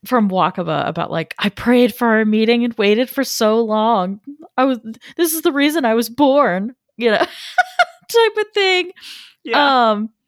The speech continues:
Speaker 1: I mean, like, even Utena doesn't say that her prince is the reason she was born. She just says that he's saved her. <laughs> So it's just funny to see,
Speaker 2: Right.
Speaker 1: um, e-,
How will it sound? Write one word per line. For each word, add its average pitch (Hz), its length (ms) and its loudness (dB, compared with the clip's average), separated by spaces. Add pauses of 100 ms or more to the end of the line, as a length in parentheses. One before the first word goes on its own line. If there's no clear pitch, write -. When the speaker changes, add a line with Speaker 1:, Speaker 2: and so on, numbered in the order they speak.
(540)
Speaker 1:
I 339 60 0
mean, 349 120 -4
like, 349 200 -2
even 370 300 -2 (500)
Utena 269 460 -8
doesn't 381 420 -6
say 359 420 -2
that - 200 -6 (200)
her 262 180 -4
prince 254 380 -6
is 269 160 -6
the 240 140 0
reason 226 400 -2
she 247 220 -8
was 190 180 -4
born. 170 480 -6
She - 180 -8
just 311 280 -8
says 220 220 -4
that 247 160 -4 (240)
he's 180 360 -10
saved 320 500 -4
her. 156 480 -4 (460)
<laughs> 415 60 -4 (1400)
So 403 60 0
it's 392 100 0
just 440 220 0
funny 247 260 0
to 214 100 -2
see, 214 260 -2
Speaker 2:
Right. 202 260 2
Speaker 1:
um, 160 480 0 (220)
e-, 185 100 -12